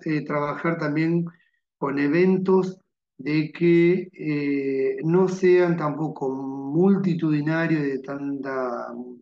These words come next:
masividad de gente, ¿no? Sino que nos gusta que nos, nos visiten a lo largo del año y cuando surgen esos eventos, bienvenido sea que venga toda la gente. Em, porque hay veces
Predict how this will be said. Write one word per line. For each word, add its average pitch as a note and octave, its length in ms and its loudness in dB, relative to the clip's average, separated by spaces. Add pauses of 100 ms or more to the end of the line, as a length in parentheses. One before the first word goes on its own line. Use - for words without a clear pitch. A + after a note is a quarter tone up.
(160)
masividad B2+ 540 -8
de C#3 80 -4
gente, C3+ 460 -4
¿no? D#3+ 320 -2 (440)
Sino D3+ 320 -2
que C3+ 640 0
nos C#3+ 140 0
gusta E3 280 0
que D3 120 -2
nos, C#3 340 -4
nos C3+ 200 -4
visiten D3+ 400 -2
a C3+ 60 0
lo C3 120 0
largo D#3 460 2
del E3+ 180 2
año G#3 320 4
y F#3+ 120 2
cuando B2+ 300 -2
surgen F#3+ 480 2
esos F3 180 2
eventos, E3+ 360 2
bienvenido C3+ 560 0
sea D3 340 -2
que B2+ 140 -2
venga C3 300 -2
toda B2+ 280 -2
la A#2+ 120 -6
gente. A#2+ 280 -6 (760)
Em, C3 1000 0
porque C#3 200 -2
hay D3+ 60 2
veces F3 300 2